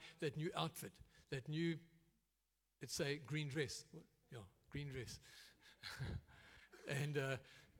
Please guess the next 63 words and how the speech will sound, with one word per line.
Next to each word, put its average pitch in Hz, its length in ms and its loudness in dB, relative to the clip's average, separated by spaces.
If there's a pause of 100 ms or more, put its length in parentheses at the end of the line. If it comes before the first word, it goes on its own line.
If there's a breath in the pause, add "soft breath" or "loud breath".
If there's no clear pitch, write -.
(100)
and, 156 360 4
and, 156 180 4 (160)
and 147 160 -2
you 196 80 6
say 202 220 8
to 202 120 6
her, 165 180 6
"Sweetie, 202 280 2 (100)
I 160 200 6
would 151 220 4
love 127 460 4
you 160 60 2
to 139 80 4
have 123 200 2
that 123 180 -2
green 131 180 -2
dress, 120 160 -2
but 127 160 -2
let's 233 240 4
ask - 180 2
Mister 170 220 0
Budget. 117 360 0 (640 soft breath)
What 196 100 2
does 226 120 -4
Mister 196 180 2
Budget 156 380 2
say?" 123 120 0 (640 loud breath)
And 139 120 -4
of 123 80 -6
course, 175 180 6
Mister - 220 0
Budget 156 420 4
says, 160 260 2 (200 loud breath)
"If 175 100 -2
you 170 80 4
want 208 220 0
the 302 80 0
green 190 240 6
dress, 135 320 4 (200 loud breath)
it'll 160 140 4
take 170 240 4
you 170 60 6
three 247 260 2
months 175 320 0
of - 100 0
saving 139 420 4
to 147 80 0
reach 160 320 6
enough 151 260 0
to - 80 -6
pay 156 180 4
for 156 140 0
Mister, 131 420 0
for 160 140 -2
the 135 100 2
green 135 220 0
dress." 202 240 6
So 151 100 2 (240 loud breath)
Mister 165 160 -2
Budget 175 300 6
says, 160 240 0
"Not 160 240 2
now." 156 240 2